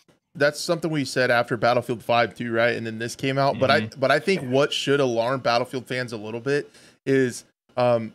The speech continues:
Speaker 1: I tweeted this out a, like, a month ago, and it went crazy. I, I don't think I was the reason but there were a lot of articles and stuff after I tweeted it. They did not mention Battlefield in E A's earnings call a single
Speaker 2: Yep.
Speaker 1: time. The time before that, they said,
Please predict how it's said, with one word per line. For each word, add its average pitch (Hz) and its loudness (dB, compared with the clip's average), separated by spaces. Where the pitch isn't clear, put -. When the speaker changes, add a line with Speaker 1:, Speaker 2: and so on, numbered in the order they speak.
Speaker 1:
I 220 2
tweeted 220 -4
this 175 0
out 151 4
a, 131 0
like, 120 -2
a 113 -2
month 113 -2
ago, 110 -6
and 110 -8
it 131 -6
went 123 -8
crazy. 113 -4
I, 143 2
I - 4
don't 175 0
think 160 0
I 127 2
was 135 0
the 117 -4
reason 117 -4
but 127 0
there 143 2
were 139 4
a 123 2
lot 127 4
of 113 0
articles 120 0
and 107 -8
stuff 117 0
after 117 0
I 113 -6
tweeted 117 -6
it. 110 -6
They 135 0
did 131 -4
not 127 0
mention 120 -8
Battlefield 113 -2
in 113 -4
E 117 -2
A's 113 -2
earnings 117 -6
call 110 -6
a 107 -8
single 117 -8
Speaker 2:
Yep. 92 -8
Speaker 1:
time. 117 -4
The 117 -6
time 139 0
before 139 0
that, 113 0
they 120 0
said, 123 0